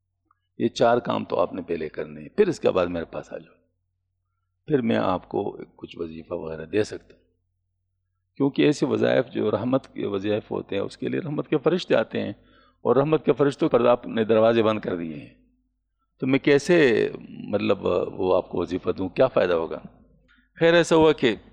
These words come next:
وہ میری طرف خالی خالی آنکھوں سے دیکھ رہے تھے، مجھے جیسے میرا اندازہ تھا کہ وہ سمجھے گا تو نہیں،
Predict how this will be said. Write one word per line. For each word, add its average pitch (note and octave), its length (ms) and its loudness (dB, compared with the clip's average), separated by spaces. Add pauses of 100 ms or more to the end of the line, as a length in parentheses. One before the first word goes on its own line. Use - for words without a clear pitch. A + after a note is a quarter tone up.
وہ B2+ 80 -4
میری D#3 220 2
طرف C#3+ 240 -2
خالی D3+ 320 0
خالی B2 360 0
آنکھوں G#2+ 300 -4
سے G2 120 -6
دیکھ G2+ 240 -2
رہے F#2 200 -2
تھے، - 220 -6 (1000)
مجھے - 220 -6 (200)
جیسے C3 240 0
میرا A#2+ 240 0
اندازہ B2 360 0
تھا C3+ 120 -10
کہ A#2+ 140 -8
وہ - 40 -10
سمجھے C3+ 340 -4
گا B2+ 80 -4
تو C3 160 -10
نہیں، F#3 160 -2